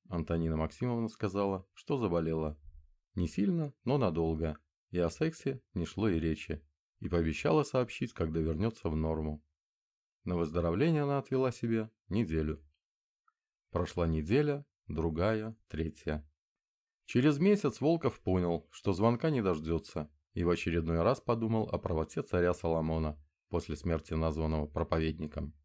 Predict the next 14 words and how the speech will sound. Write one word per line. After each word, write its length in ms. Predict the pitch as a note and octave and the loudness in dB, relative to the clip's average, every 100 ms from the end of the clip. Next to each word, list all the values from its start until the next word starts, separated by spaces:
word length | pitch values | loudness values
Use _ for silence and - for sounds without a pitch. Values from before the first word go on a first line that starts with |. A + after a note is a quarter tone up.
| _ _ _ _ _ _ - | _ _ _ _ _ _ -4
Все, 160 | - | 2
что 180 | G3 F3 | 2 4
было 200 | D#3+ D#3+ | 4 6
между 340 | D3+ D3 A#2+ C#3+ | 6 2 2 2
ними, 260 | E3 D3 | 4 2
стремительно 640 | G2 G2+ A2 C#3+ G#2 F#2+ | 0 2 2 2 2 2
уносилось 460 | F2+ F2+ - A2 G2+ | 2 0 2 0 2
назад, 380 | F2 D#2+ D#2+ - _ _ | 0 2 0 -2 _ _
как 220 | F2 D#2+ | -4 0
вагон, 340 | F2 E2+ C3+ A#2+ | 2 2 2 0
отцепленный 600 | - - G#2+ G2+ F#2 F2+ | -2 -2 -2 0 -2 -2
от 180 | D#2+ | -4
скорого 380 | - - A#2 E2 | -6 -2 0 0
поезда. 540 | - E2 D#2+ E2 E2 | 0 -2 -2 -4 -10